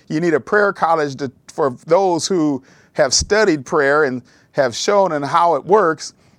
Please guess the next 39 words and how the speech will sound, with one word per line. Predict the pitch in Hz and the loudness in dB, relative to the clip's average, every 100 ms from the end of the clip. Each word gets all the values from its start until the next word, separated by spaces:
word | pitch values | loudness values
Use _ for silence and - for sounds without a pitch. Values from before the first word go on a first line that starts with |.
| _ | _
can | - 143 | -6 -4
show | - 185 | 0 0
you | 165 147 | 2 2
how | 185 180 | 4 4
to | 160 139 | 0 -4
have | 147 175 160 | 0 0 0
your | 147 | -6
prayers | - 214 208 175 160 | 0 2 2 2 -2
to | 147 | -6
be | 131 165 156 151 - | -4 0 0 -2 -4
more, | 147 165 165 - - 131 | -4 0 -2 -4 -12 -6
be | 139 156 | -2 0
heard | 220 202 170 | 2 2 0
in | 156 | 0
heaven. | 233 180 110 - _ _ _ | 2 2 0 -14 _ _ _
So | - 165 | -2 2
his | 156 | 2
book | 127 208 214 | 2 0 2
was | 180 | -6
talking | - 202 190 190 | 0 0 2 -2
about | 165 165 151 - _ _ - | 2 4 4 0 _ _ 0
your | 151 | 0
prayers | 143 202 208 196 180 160 | 0 0 2 2 0 -2
being | 135 180 160 | -2 -2 -2
specific | - 156 - 226 196 170 - | -4 -4 0 0 2 -4 -4
and | 160 156 | -2 -2
intentional. | 143 135 233 185 - 117 90 - _ _ _ _ _ | -2 -6 -8 -4 -4 -2 -4 -8 _ _ _ _ _
And | 151 | -2
that's | 156 190 202 | 2 2 2
why | 190 170 | 0 2
Pastor | 202 190 180 - | 2 0 0 -2
Eddie | 185 190 175 | -2 -2 -4
said | - 170 151 131 - _ - | 0 0 0 -2 -20 _ -6
in | 156 | -2
his | 156 143 | -2 -4
prayer | - 220 208 190 170 | -2 0 2 2 0
being | 170 165 | -2 -2
specific | - - 139 233 180 160 | -6 -8 -2 -2 -2 -6
and, | 151 | -6